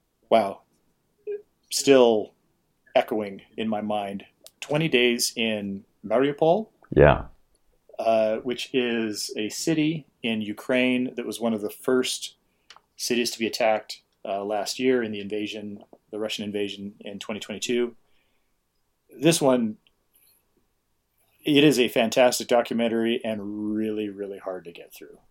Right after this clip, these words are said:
Speaker 1: I would not watch this unless you are prepared.
Speaker 2: Okay.
Speaker 1: Um, it is not necessarily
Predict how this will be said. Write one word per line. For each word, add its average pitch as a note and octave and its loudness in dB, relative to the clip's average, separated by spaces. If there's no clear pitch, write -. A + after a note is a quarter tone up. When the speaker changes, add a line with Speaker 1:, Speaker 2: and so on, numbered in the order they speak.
Speaker 1:
I G#2+ -2
would A2 -4
not A2 -4
watch G#2 -6
this G2 -8
unless G#2 -8
you G2+ -8
are F2+ -8
prepared. - -14
Speaker 2:
Okay. D2 4
Speaker 1:
Um, F2+ -4
it C3+ 4
is C3 6
not D3 0
necessarily A#2+ -2